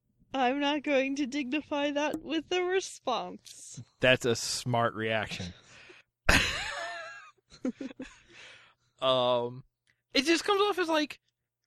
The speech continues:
Speaker 2: like, Aquaman gets a lot of heat
Speaker 1: <laughs>
Speaker 2: already. But what if you were like,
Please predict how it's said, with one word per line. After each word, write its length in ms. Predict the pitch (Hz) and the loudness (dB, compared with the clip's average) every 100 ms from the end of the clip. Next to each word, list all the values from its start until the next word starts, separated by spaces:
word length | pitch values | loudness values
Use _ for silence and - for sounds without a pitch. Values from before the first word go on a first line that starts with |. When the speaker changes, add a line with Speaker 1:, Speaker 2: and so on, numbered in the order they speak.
| _ | _
Speaker 2:
like, 200 | 208 214 | 4 4
Aquaman 500 | 220 269 - 370 285 | 6 6 8 8 8
gets 160 | 240 226 | 8 6
a 60 | 240 | 10
lot 180 | 214 190 | 10 10
of 60 | |
heat 260 | - 214 214 | 6 2 6
Speaker 1:
<laughs> 40 | |
Speaker 2:
already. 640 | 302 - - - 339 - 392 - - 311 _ - 170 | 8 10 12 12 12 10 8 6 -2 -10 _ -2 10
But 140 | 220 | 12
what 160 | 240 403 | 12 10
if 100 | 349 | 10
you 80 | 349 | 10
were 60 | |
like, 200 | 262 247 | 10 8